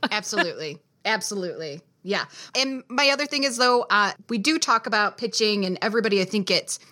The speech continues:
Speaker 2: hooked on, like, you know, "How fast are you pitching? Okay, it's going that fast, and I need my kid to pitch a whole lot faster." Like, you have to remember from the beginning mechanics, like, "Oh, how fast is he going? How pa-, how fast?"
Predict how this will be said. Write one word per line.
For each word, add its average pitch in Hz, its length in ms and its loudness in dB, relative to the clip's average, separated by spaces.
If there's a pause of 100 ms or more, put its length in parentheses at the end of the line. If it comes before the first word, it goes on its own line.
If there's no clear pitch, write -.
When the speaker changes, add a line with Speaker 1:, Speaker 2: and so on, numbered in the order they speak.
Speaker 2:
hooked - 420 2
on, 196 240 4
like, 170 340 0
you 202 60 -2
know, 165 240 2
"How 269 180 2
fast 247 320 0
are 240 80 -2
you 226 140 -4
pitching? 147 500 2
Okay, 185 300 2
it's 160 160 -4
going 226 460 4
that 214 200 -2
fast, 185 340 0
and 175 120 0
I 175 40 2
need 196 220 2
my 196 140 2
kid 208 320 2
to 190 80 2
pitch 202 280 2
a 170 60 2
whole 202 200 4
lot 190 220 2
faster." 175 440 -2
Like, 156 320 -4
you 202 180 4
have 392 220 2
to 247 100 6
remember 208 400 4
from 196 200 0
the 190 80 2
beginning 185 580 4
mechanics, 175 640 0
like, 180 200 2
"Oh, 214 220 0
how 190 160 2
fast 208 320 0
is 190 80 0
he 202 80 4
going? 180 240 2
How 196 140 2
pa-, 196 200 -4
how 202 140 0
fast?" 190 380 -2